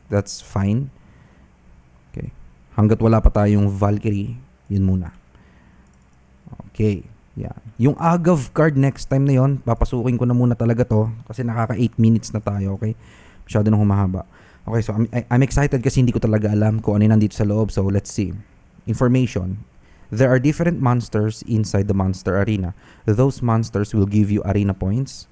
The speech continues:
that can be used to purchase equipment and miscellaneous items. Also, there are two ways in order to access the Monster Arena, one-time access or one-day access. One-time access?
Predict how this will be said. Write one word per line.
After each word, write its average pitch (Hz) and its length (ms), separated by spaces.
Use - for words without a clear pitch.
that 110 220
can 110 180
be 104 80
used 107 320
to 113 60
purchase 98 500
equipment 113 580
and 104 160
miscellaneous 95 520
items. 98 560
Also, 131 380
there 113 180
are 107 80
two 135 260
ways 110 280
in - 140
order 101 280
to - 160
access 98 400
the 98 120
Monster 92 440
Arena, 95 400
one-time 101 480
access 127 480
or 110 180
one-day 98 480
access. 107 640
One-time 113 760
access? - 720